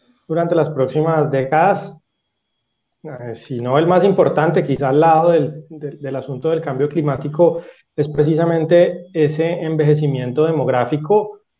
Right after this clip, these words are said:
que caracteriza no solamente las sociedades desarrolladas, países, pues, digamos, de Europa Occidental o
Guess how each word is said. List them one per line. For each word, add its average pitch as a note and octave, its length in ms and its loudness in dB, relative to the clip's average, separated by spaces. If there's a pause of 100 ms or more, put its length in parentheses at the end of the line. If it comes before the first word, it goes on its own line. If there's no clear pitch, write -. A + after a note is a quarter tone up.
(340)
que C3 1200 4 (140)
caracteriza C#3+ 680 2
no G3 160 2
solamente F3+ 440 2
las F3 140 4
sociedades D3 440 2
desarrolladas, C#3+ 1000 0
países, C3 760 -8
pues, C3 180 -12
digamos, A#2+ 340 -12
de C3+ 80 -6
Europa B2 300 -6
Occidental A#2+ 680 -6
o A2 160 -14